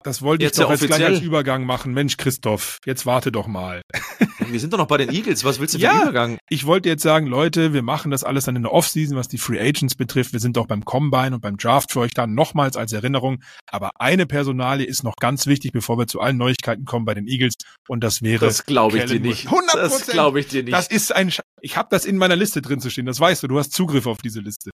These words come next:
Speaker 2: Das glaub ich nicht.
Speaker 1: Ja, also Christoph, was sagen wir zu Kellen Moore? Dass der jetzt bei den New Orleans Saints Head Coach ist.
Speaker 2: War eine Riesenüberraschung, oder?
Speaker 1: <laughs> Ja.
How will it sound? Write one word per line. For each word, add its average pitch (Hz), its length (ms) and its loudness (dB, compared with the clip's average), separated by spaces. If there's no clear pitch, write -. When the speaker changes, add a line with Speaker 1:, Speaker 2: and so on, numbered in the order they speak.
Speaker 2:
Das 160 260 4
glaub 110 240 4
ich 98 140 0
nicht. 95 160 -4
Speaker 1:
Ja, 101 200 -2
also 156 280 2
Christoph, 165 360 0
was 135 120 2
sagen 147 180 2
wir 139 80 0
zu 135 140 -6
Kellen 127 240 -4
Moore? 185 360 4
Dass 139 180 -2
der 123 120 0
jetzt 123 160 -2
bei 123 60 2
den 117 120 0
New 120 60 2
Orleans 113 240 0
Saints 117 220 2
Head 156 160 4
Coach 143 240 2
ist. 131 280 0
Speaker 2:
War 117 140 0
eine 127 140 0
Riesenüberraschung, 110 560 2
oder? 131 340 0
Speaker 1:
<laughs> - 60 -20
Ja. 196 140 -4